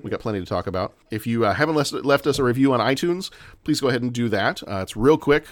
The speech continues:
and it helps us out, kinda kn-, lets us know what we're doing right, uh, what we can work on, and just kinda gives us another way to interact with you, the people that are listening.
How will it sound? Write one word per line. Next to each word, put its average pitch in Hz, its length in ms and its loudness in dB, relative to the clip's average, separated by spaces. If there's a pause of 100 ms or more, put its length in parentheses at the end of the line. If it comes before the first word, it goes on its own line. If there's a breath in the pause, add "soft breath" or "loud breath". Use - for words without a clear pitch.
and 104 120 -8
it 101 60 -8
helps 120 220 -4
us 120 160 0
out, 113 300 0 (160)
kinda 98 160 -6
kn-, 92 200 -8
lets 101 200 -6
us 101 140 -6
know 107 160 -4
what 98 140 -4
we're 101 60 -6
doing 98 220 -6
right, 123 400 -2
uh, 92 180 -6
what 92 160 -8
we 98 80 -12
can 90 140 -10
work 120 200 -4
on, 117 260 -2 (360 soft breath)
and 196 160 -2
just 156 200 -4
kinda 107 160 -4
gives 98 200 -6
us 101 100 -10
another 95 180 -6
way 98 120 -2
to 107 80 -6
interact 87 340 -8
with 104 200 -8
you, 90 180 -10
the 120 60 -16
people 95 240 -10
that 107 80 -4
are 131 80 -6
listening. 80 300 -10